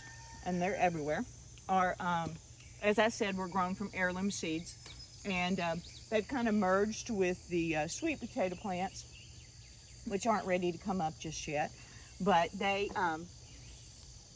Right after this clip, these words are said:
they're delicious. But anyway, today we're gonna pick off as many as we can of the full-grown ones, and they're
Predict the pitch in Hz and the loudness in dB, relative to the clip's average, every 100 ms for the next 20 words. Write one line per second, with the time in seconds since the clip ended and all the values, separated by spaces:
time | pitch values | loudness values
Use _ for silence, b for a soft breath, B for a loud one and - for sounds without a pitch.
0 | 226 202 220 240 339 247 262 440 - 403 | -2 4 6 6 6 6 4 2 4 4
1 | 415 427 - - - - - - - - | 4 0 -6 -16 -18 -16 -16 -16 -18 -18
2 | - 226 330 294 226 208 233 254 269 277 | -8 -4 -2 2 4 2 0 0 0 0
3 | 285 269 226 330 233 - - - - - | -2 -2 0 2 2 0 -14 -16 -16 -18
4 | - - - - - 233 220 196 226 240 | -18 -20 -18 -4 2 2 0 -4 -2 0
5 | 214 196 208 190 180 240 220 226 233 170 | -2 -4 -4 -6 -4 -2 -2 0 -2 -2
6 | 170 - 214 202 196 196 196 254 - 175 | -4 -2 -2 0 0 0 -2 -4 -4 -6
7 | 175 | -2